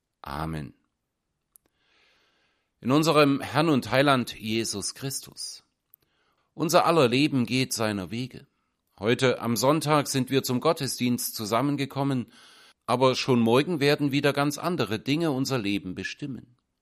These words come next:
Meist sind es die ganz alltäglichen Dinge unseres Lebens, die unser Handeln, unser Reden und Denken ausmachen. Sie geben vor, wie wir uns fühlen,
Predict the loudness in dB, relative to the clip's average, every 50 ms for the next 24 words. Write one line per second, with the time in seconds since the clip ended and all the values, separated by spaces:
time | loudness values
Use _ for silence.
0 | _ _ _ _ _ _ _ _ _ _ _ _ _ _ _ _ _ _ -2 0
1 | 2 2 2 0 -4 -8 -10 -8 -4 0 0 2 0 0 -2 -2 0 0 2 0
2 | 0 -2 -2 -2 -2 0 0 0 0 0 0 -2 -4 -4 -2 -2 -2 0 0 2
3 | 2 0 0 -2 -2 -2 -2 -2 -2 -2 -4 -4 -2 -2 0 0 0 -2 -4 -4
4 | -6 -10 -14 -20 -20 -20 -20 -20 _ -6 -2 0 0 0 2 0 0 0 2 2
5 | 2 2 2 0 -2 0 0 0 0 2 0 0 -4 -6 -8 -8 -6 -4 -4 -2
6 | 0 0 2 2 2 0 -2 -2 -2 -2 -4 -2 0 0 0 0 -2 -4 -8 -10
7 | -12 -10 -8 -8 -8 -8 -8 -10 -10 -10 -10 -12 -14 -18 -20 -20 -20 _ _ _
8 | _ _ _ _ _ _ _ _ _ _ _ _ _ _ _ _ _ _ _ _
9 | _ _ _ -4 -2 0 2 2 2 2 2 0 0 2 4 4 6 6 4 2
10 | 0 0 2 4 4 4 2 2 0 -2 -4 -6 -4 -2 -2 -2 -2 -2 -4 -6
11 | -8 -12